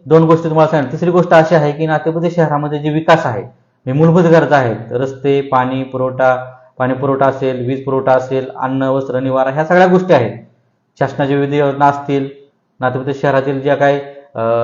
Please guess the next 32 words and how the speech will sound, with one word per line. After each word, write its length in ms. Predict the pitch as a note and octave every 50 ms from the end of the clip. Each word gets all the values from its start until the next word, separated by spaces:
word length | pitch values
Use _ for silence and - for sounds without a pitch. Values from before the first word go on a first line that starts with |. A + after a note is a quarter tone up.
| A#2 B2 A#2+ -
अनेक 420 | - C3+ D#3+ F3+ - B2+ B2+ -
बा-, 200 | D#3 D3 C3+ C3
बारीक 280 | B2+ D3 D3 D3+ D#3+ D#3
बारीक 220 | E3 D#3+ E3 D#3
गोष्टी 260 | D#3+ D#3+ D#3+ - D#3+
आहेत 280 | C#3+ B2 A2 G#2 - - - _ _
ज्या 120 | - B2 B2+
मूलभूत 260 | C#3 D3 D3 D#3 E3
गरजेमध्ये 500 | D#3+ D#3 E3 D3 C#3 D3 D3 D3 C#3 D3
येतात 320 | C#3+ C#3 - B2 B2 B2 B2 - - _
किंवा 200 | C3 B2+ C3+ C3+ C3 -
शासकीय, 420 | C#3+ C#3 - - D#3 D3+ D#3 D#3 D#3 - - - _ _ _ _
अ, 60 | - A#2
आवश्यक 560 | A#2+ B2 B2 B2 C3 C3+ C#3+ C3+ - D#3+ E3
कागदपत्र 480 | D#3 D3 C3+ D3 C#3+ - D3+ B2+ C#3
असतील, 300 | C#3+ C#3 C#3 - C#3 C#3
लोकांच्या 540 | C3+ C3+ B2+ B2+ - C3+ C3+ C3 - C#3 C#3
अडचणी 300 | C#3 C3+ - - D3+ D3+
असतील, 400 | D3 C#3+ - - - C3+ C3+ C3+ - - _ _ _ _ _ _ _
ह्या 200 | E3 E3 F3 E3+ - - - - - - _ _ _ _ _ _ _ _ _
सोडवण्यासाठी 880 | _ - D3+ D3 D3+ D#3 E3 E3 E3 D#3+ C#3+ - C3+ C3 C3 C3+ - - _ _ _ _ _
मी 80 | C3+ C#3
प्रयत्न 500 | C#3 E3 E3 E3 E3+ E3+ E3 - - -
सुरू 180 | - - E3+ E3+
केलेला 360 | E3 F#3 - E3+ F3 F3 E3
आहे, 160 | C#3+ C3+ B2
तो 440 | B2 B2 E3 E3+ E3+ E3 D#3+ - -
चालूच 300 | - E3+ E3+ E3+ D#3+ D#3+
आहे 100 | C#3+ B2+
आपला. 260 | A#2 - A2 G#2 F#2
त्याबद्दल 440 | - - C3+ C3+ C3+ C#3+ C3+ D3 D3
काही 320 | C#3+ D3 C3+ C#3 C#3+ D3